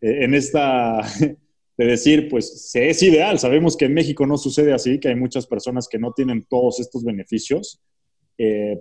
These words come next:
pero idealmente así es. Entonces, yo creo que también eso es lo que lleva la bronca de todas las demás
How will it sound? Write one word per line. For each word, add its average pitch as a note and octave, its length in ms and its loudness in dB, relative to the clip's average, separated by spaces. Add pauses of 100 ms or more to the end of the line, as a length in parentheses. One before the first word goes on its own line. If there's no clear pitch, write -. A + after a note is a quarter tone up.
(120)
pero C#3 200 4
idealmente E3+ 580 2
así C#3+ 220 4
es. - 420 -2
Entonces, C3 400 -2
yo D#3+ 100 2
creo - 140 0
que C3 80 2
también D3 300 -2
eso D#3+ 160 0
es D3+ 40 2
lo C3+ 80 0
que B2+ 140 2
lleva D#3 220 4
la C3+ 140 2
bronca D3+ 420 -2
de C3+ 100 -4
todas D#3 320 -4
las C3 140 0
demás B2+ 280 -6